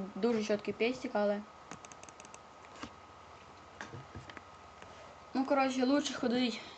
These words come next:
як завжди, самим головним оружием. Але пестик так собі, знаєте. Щось там,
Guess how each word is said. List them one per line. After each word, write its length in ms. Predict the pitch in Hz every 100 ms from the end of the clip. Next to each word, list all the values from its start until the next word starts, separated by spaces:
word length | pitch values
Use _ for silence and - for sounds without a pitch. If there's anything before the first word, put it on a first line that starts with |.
| - - - - - - -
як 140 | 226
завжди, 340 | 226 208 226 226
самим 280 | 233 226 233
головним 340 | 254 262 254
оружием. 520 | 247 247 240 214 214 - - - - - - - -
Але 200 | 208 220
пестик 440 | 220 247 254 247
так 200 | 220 226
собі, 220 | 220 202 196
знаєте. 440 | 208 202 202 196 202 - - - - - - - -
Щось 180 | - 247
там, 380 | - 226 202 208